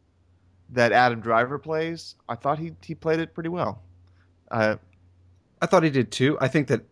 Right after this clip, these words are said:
Speaker 2: Adam Driver is kind of being typecast as, like, creepy, manipulative hipsters.
Speaker 1: <laughs>
Speaker 2: Uh,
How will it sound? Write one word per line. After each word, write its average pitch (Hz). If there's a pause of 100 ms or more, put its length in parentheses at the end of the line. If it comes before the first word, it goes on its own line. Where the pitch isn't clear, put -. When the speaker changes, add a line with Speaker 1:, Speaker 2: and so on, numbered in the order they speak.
(120)
Speaker 2:
Adam 110
Driver 104
is 98
kind 101
of 92
being 98
typecast 101 (580)
as, 98
like, 95 (640)
creepy, 101
manipulative 95
hipsters. 92
Speaker 1:
<laughs> -
Speaker 2:
Uh, 101